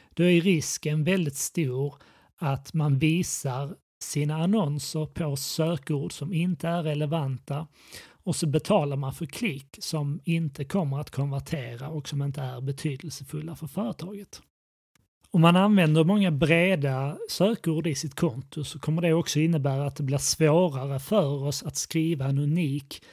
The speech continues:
annonstext för de sökord vi köper. Och det är ju eftersom Google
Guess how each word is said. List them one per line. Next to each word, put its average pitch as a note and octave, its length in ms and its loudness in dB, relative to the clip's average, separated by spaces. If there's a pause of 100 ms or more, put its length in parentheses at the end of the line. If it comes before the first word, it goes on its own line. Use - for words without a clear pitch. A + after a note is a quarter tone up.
(120)
annonstext C#3+ 1000 -2
för C3+ 460 -2 (320)
de C#3+ 280 -2
sökord C#3+ 640 0
vi C3 100 -4
köper. - 540 -2 (480)
Och - 220 -4
det E3 60 6
är G#3 240 6
ju E3 240 2 (100)
eftersom F3+ 800 0
Google D3 800 -2